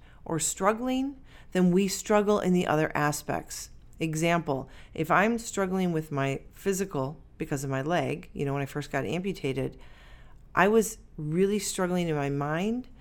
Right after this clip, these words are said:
And then I started feeling bad about myself, and I started feeling sad inside, and my emotional game was off, and then I was a wreck. And then the pains would start,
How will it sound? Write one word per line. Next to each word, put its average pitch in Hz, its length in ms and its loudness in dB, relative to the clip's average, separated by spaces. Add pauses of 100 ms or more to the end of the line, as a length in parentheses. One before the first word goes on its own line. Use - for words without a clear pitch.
(540)
And 190 180 2
then 220 80 4
I 233 80 2
started 202 320 -4
feeling 180 280 0
bad 165 320 2
about 170 260 2
myself, 139 680 -6
and 160 120 -4
I 151 60 0
started 160 480 -2 (400)
feeling 165 320 0
sad 147 480 -2
inside, 135 560 -6 (380)
and 160 120 -2
my 151 100 2
emotional 156 540 0
game 131 240 -4
was 131 160 -6
off, 131 340 -8
and 135 180 -4 (260)
then 151 120 0
I 160 100 2
was 151 160 0
a 156 80 0
wreck. - 380 -6 (320)
And 170 140 4
then 202 120 6
the 202 60 2
pains 220 640 2
would 147 160 -2
start, - 500 -4